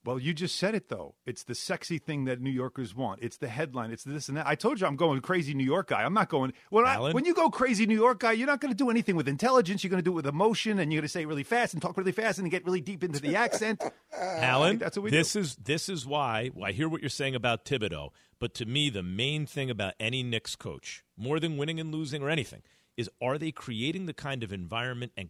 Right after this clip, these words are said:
Speaker 2: culture that is attractive to stars outside of New
Speaker 1: To
Speaker 2: York?
Speaker 1: that, I will say yes, and that, and here's two reasons: Tom Thibodeau,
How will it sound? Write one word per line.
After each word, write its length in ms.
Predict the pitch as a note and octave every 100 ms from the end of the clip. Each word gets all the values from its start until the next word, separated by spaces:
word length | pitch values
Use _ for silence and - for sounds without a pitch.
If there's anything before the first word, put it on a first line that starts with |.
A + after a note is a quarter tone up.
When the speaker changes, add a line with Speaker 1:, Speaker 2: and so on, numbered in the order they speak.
| -
Speaker 2:
culture 520 | - B2 - D2+ C#2+ -
that 120 | G2+
is 120 | F2+
attractive 1040 | F2 - - - A#2 A#2 - C3 A#2+ A2+ -
to 320 | - G2+ F2+ - _
stars 680 | - - - G2+ F2 D#2+ - -
outside 440 | D#2+ - E2+ D2+
of 140 | C#2+ E2
New 80 |
Speaker 1:
To 80 | D#2
Speaker 2:
York? 100 | C3
Speaker 1:
that, 200 | C3+ C#3
I 80 | C3+
will 160 | B2 B2+
say 400 | - A2+ A2 G2 -
yes, 460 | G2+ A2+ - - -
and 220 | A2+ G2
that, 260 | A2 A#2+ - _
and 200 | C#3+ C#3+
here's 260 | C#3+ C3+ -
two 180 | -
reasons: 560 | C3 A#2+ G#2+ F2+ D#2+ - _
Tom 180 | A2 G2
Thibodeau, 480 | C3 B2 C3+ B2+